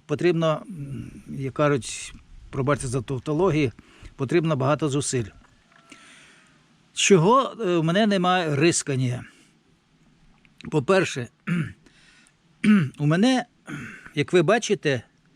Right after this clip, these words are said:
десь, навірно, тут п'ятерка чи шістерка, зроблено, е, саме колесо із такої пластини металевої.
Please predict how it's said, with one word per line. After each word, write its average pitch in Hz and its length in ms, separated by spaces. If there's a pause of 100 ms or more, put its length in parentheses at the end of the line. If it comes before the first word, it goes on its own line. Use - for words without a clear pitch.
(460)
десь, 175 240
навірно, 175 340
тут - 340
п'ятерка 170 600
чи 135 240
шістерка, 135 840 (1040)
зроблено, 180 680 (100)
е, 147 560 (1300)
саме 165 340
колесо 214 460
із - 680 (1500)
такої 190 340
пластини 147 840
металевої. 131 880